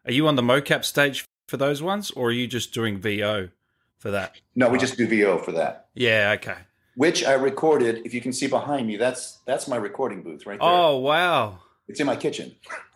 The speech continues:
Speaker 2: <laughs>
Speaker 1: Oh, that's brilliant.
Speaker 2: Um, uh, yeah, so that's a soundproof, well, not soundproof, it's
Speaker 1: Pretty good?
Speaker 2: It cuts out a lot, yeah. So I can, I actually have done national commercials where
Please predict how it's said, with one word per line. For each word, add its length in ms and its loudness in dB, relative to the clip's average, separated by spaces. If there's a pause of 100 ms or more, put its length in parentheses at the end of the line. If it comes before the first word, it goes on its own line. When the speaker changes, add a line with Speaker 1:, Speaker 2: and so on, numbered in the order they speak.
(100)
Speaker 2:
<laughs> 0 -
Speaker 1:
Oh, 1300 2
that's 260 4
brilliant. 500 0 (320)
Speaker 2:
Um, 680 2
uh, 400 4
yeah, 260 2
so 280 -2
that's 240 2
a 60 -2
soundproof, 640 -2
well, 140 2
not 180 -2
soundproof, 460 -12
it's 340 -18 (720)
Speaker 1:
Pretty 220 2
good? 280 2 (240)
Speaker 2:
It 160 -2
cuts 220 0
out 160 2
a 20 -2
lot, 400 -4
yeah. 220 -6
So 180 0
I 80 4
can, 200 -2
I 140 0
actually 340 2 (220)
have 160 -8
done 200 2
national 300 2
commercials 500 -2
where 220 0